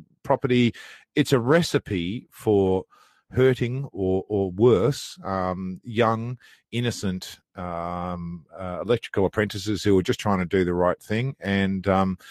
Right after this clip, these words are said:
you know, I, I don't know Space Solar or Community Energy Group,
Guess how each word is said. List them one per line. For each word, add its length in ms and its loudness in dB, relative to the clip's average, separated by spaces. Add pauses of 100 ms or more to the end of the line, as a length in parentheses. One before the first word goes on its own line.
(380)
you 140 0
know, 220 4
I, 400 2
I 40 0
don't 240 -4
know 400 -2
Space 340 -2
Solar 240 0
or 60 -2
Community 480 0
Energy 220 -2
Group, 280 2